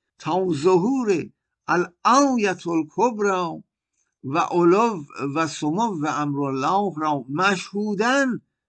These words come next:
به عین بصر و بصیرت ببینید.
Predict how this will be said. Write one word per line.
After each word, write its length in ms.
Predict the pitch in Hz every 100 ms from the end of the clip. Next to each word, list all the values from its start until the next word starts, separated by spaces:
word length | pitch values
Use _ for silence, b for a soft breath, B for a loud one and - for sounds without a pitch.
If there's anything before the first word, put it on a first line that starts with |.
| _
به 180 | 127 156
عین 400 | 135 165 156 147
بصر 560 | 127 131 131 - 120 113
و 140 | 107 110
بصیرت 880 | 110 101 - 104 104 123 165 - - _ _ _ 135
ببینید. 600 | 185 139 110 95 82